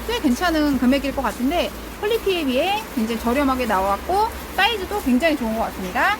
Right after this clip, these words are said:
이런 아이들이 랜덤 발송됩니다. 자, 요렇게 요런 느낌으로 랜덤 발송되고요.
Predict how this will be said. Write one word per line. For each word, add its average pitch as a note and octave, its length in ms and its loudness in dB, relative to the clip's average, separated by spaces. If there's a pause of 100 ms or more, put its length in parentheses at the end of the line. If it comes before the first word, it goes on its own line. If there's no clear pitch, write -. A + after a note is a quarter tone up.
(140)
이런 D#4 140 0
아이들이 C#4 600 -2 (240)
랜덤 A#3+ 480 2
발송됩니다. B3 1040 2 (360)
자, A3 160 -2
요렇게 B3+ 520 -2
요런 F#4+ 260 -2
느낌으로 C#4+ 680 2
랜덤 B3+ 280 2
발송되고요. B3+ 680 2